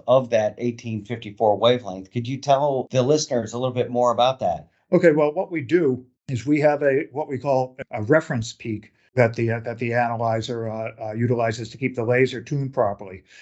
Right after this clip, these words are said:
Speaker 2: The, uh, our, our sensor is, uh, divided into two sections. We get the Harriet cell, which is where the sample gas is, and the lasers. And then we have the laser chamber itself, which is, uh, uh, uh, isolated from the, um,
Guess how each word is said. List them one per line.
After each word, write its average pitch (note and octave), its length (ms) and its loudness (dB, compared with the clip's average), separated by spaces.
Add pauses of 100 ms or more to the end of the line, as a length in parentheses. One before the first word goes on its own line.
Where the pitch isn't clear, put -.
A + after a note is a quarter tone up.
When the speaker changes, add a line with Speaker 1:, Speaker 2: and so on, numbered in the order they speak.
(160)
Speaker 2:
The, A#2 320 2
uh, A2+ 180 0 (120)
our, C3+ 360 4
our C#3+ 180 0
sensor C#3 520 -2 (320)
is, B2 320 4
uh, A#2+ 320 0
divided B2+ 480 0
into A2+ 240 -8
two C3 180 -2
sections. A#2 520 -2
We C3 120 0
get A#2 140 -6
the G#2+ 100 -6
Harriet C#3 380 2
cell, A#2 420 -2 (280)
which B2+ 180 -2
is A#2+ 100 0
where B2 140 2
the A2 80 -6
sample C#3+ 400 -2
gas G#2+ 340 -8
is, A2 240 -2
and A#2+ 160 -2
the A#2 120 0
lasers. A2 560 0 (420)
And B2+ 100 2
then C3 160 6
we B2+ 120 0
have C3 180 0
the A#2+ 100 -4
laser C3+ 340 4
chamber A2+ 380 -10
itself, - 600 2 (400)
which B2 240 2
is, A#2 260 -2
uh, A2 300 2 (340)
uh, G#2 280 -4 (120)
uh, A#2 220 -8
isolated C#3+ 640 2
from A#2+ 240 -2
the, A#2 160 -4
um, A2 280 -6